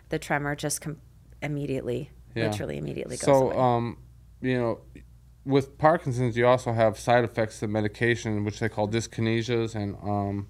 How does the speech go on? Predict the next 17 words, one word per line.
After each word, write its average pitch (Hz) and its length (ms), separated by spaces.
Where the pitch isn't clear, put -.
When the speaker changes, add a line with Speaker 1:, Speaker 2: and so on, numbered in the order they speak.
Speaker 2:
and, 104 440
um, 98 420
and 101 340
what's 107 260
the 107 120
other, 107 520
uh, 104 40
word 104 260
for 107 220
it? 98 160
Uh, 101 240
dystonias. 113 640
Speaker 1:
Dystonias, - 440
yeah. - 160
Speaker 2:
Right. 104 240
So, 113 380
um, 107 380